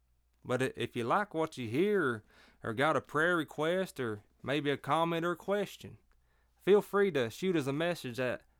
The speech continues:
the L L radio at gmail dot com. You got a prayer request, we'll make these things known, or an encouraging word, we'd like to hear from you.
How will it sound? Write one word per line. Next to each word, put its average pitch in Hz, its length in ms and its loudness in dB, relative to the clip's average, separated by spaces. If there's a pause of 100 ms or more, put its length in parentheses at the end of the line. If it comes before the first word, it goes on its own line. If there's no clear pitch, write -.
(200)
the 123 180 0
L 151 280 2
L 147 200 2
radio 127 760 -2 (1040)
at 117 180 -4
gmail 143 480 -2
dot 147 260 0
com. 160 440 -6 (1300)
You 110 80 -8
got 123 120 0
a 113 40 -4
prayer 147 220 0
request, 143 340 -2
we'll 160 160 0
make 151 220 -2
these 143 180 -6
things 139 320 -6
known, 147 340 -4
or 107 160 -6 (840)
an 110 100 -4
encouraging 139 580 0
word, 151 320 2
we'd 147 100 0
like 160 200 0
to 180 60 -2
hear 202 240 0
from 101 380 -4
you. 98 140 -10